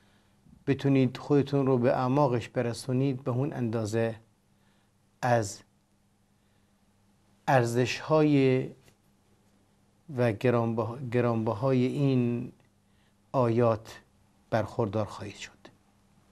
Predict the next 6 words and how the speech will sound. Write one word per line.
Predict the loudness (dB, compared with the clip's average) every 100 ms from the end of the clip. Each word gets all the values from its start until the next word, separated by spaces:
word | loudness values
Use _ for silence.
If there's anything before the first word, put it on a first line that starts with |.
| _ _ _ _ _ _ _ _ _
ما | 4 6 6 4 -2
در | -2
سوره | 0 6 8
بقره | 8 8 6 6 6 4 0 -12 _ _ _ _ _ _ _ _ _ -6
رسیدیم | -4 0 2 4
به | 6 6 6 2